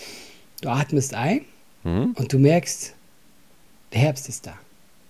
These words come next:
Speaker 1: Es, es ist immer noch alles gleich wie vorher. Aber du weißt einfach, er kommt.
Speaker 2: N-, nee.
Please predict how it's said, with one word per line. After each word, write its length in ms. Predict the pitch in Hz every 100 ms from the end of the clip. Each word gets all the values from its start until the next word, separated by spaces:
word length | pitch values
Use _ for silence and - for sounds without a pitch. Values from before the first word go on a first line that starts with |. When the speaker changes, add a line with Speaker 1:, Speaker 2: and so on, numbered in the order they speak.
| - - - - - - _ -
Speaker 1:
Es, 240 | 123 - -
es 140 | 175
ist 120 | 208
immer 200 | - 294
noch 140 | 302 214
alles 300 | 220 285 -
gleich 240 | 262 233
wie 80 | 226
vorher. 400 | 226 214 120 107 - _ - _ - -
Aber 180 | 139 139
du 160 | 143
weißt 360 | 151 202 233 -
einfach, 500 | 165 165 - 156 151 - - - - - - - - - -
er 80 |
kommt. 360 | - 143 - - - - - - - - - - - - - - - - - - -
Speaker 2:
N-, 120 | 80 -
nee. 460 | 90 85 80 76